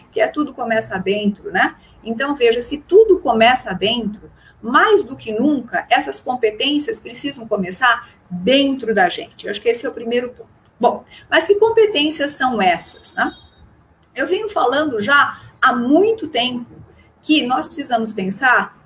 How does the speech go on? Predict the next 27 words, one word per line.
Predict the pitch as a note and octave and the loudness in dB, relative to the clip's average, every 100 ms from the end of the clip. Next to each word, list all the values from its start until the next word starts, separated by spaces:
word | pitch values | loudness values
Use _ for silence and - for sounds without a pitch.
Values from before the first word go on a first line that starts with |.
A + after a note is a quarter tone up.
| - | -8
em | C#4 C#4 | -6 -4
resultado | A#3+ C#4+ F4+ F4+ E4 D#4+ A#3+ A3+ A3+ A3 A#3 - | -4 0 2 2 0 0 4 4 4 0 -14 -8
e | C#4 | -6
pessoas | C#4+ C4+ C4+ - A3 F3+ D#3 D#3+ - _ - | -4 -6 -2 6 8 6 2 -4 -8 _ -14
junto | G3+ A#3+ E4+ C4+ - - | -4 2 2 2 -6 -6
ao | A3+ B3 | -2 0
mesmo | C4+ C#4+ C4+ | -2 -6 -8
tempo, | - G#3+ F#3+ E3+ - - | -4 -2 -2 -8 -16 -10
e | C4 | -4
não | C4+ C#4+ E4+ E4+ | 0 2 2 4
mais | C4 C4 C4+ | 2 2 0
resultado | A3+ G#3+ G#3 G#3+ G3+ G3 | -4 -2 -2 0 0 -2
do | F#3+ | -8
que | F#3+ | -12
pessoas. | F3+ F3+ - - - - - _ _ _ - - - _ _ | -10 -10 -10 -12 -12 -14 -14 _ _ _ -20 -20 -20 _ _
No | C5+ | -2
entanto, | A#4 - D#4 E4+ A#3+ - D3+ - | -2 4 6 6 6 -4 -8 -2
até | C4 D4+ G#4+ | -2 0 -2
então, | A4+ F4 - B3 C#4 G3 - | -2 -2 -2 -2 -2 -4 -8
o | C4+ | -14
que | D4 - | -14 -14
que | - E4+ | -4 -2
acontecia, | C#4+ D4 C4 C4+ A#3+ A#3 - G3 D3+ E3 | 0 -2 -8 -2 -2 -2 -4 -6 -6 -4
né, | A3 | -4
com | A#3+ | -4
muita | G#3 G#3 F#3 | -4 -2 -4
frequência? | - E3+ D3 - - - | -8 -10 -10 -12 -12 -14